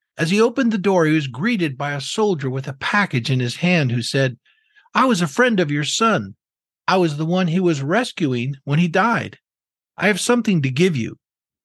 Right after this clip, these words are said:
The soldier mentioned that he was an artist and then gave the old man a package. When he opened it, he saw a portrait of his son.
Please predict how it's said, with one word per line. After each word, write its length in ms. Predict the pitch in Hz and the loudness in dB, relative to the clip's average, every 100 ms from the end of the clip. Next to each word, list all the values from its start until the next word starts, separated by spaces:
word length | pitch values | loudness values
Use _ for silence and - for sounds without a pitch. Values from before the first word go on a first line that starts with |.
| _ - | _ -12
The 80 | |
soldier 420 | 160 247 285 240 208 | -8 -2 -2 2 2
mentioned 480 | 165 170 - 120 | 4 2 0 -4
that 120 | 120 131 | -4 -2
he 80 | 151 | 0
was 120 | 147 | 0
an 120 | 147 | 0
artist 520 | 156 190 127 - - _ _ - | 2 2 0 -8 -14 _ _ -8
and 140 | 131 | -4
then 180 | 147 214 | 0 0
gave 340 | 185 170 190 151 | 0 0 0 -2
the 140 | 127 | -2
old 280 | 151 175 165 | 0 0 0
man 440 | 139 139 151 160 - | 0 0 0 -4 -6
a 60 | |
package. 760 | - - 190 185 - - - - _ _ _ - _ | -12 -6 -6 -4 -8 -8 -12 -12 _ _ _ -20 _
When 140 | 139 | 0
he 100 | 180 | 4
opened 320 | 240 302 151 117 | 4 4 2 2
it, 180 | 131 _ _ _ | 0 _ _ _
he 100 | - | -6
saw 280 | 180 - 196 | -4 0 0
a 40 | |
portrait 500 | - - 269 - 135 - | -2 -2 -2 0 -4 -2
of 120 | 147 | -2
his 180 | 170 - | 0 0
son. 460 | - 277 185 98 | 0 0 0 -4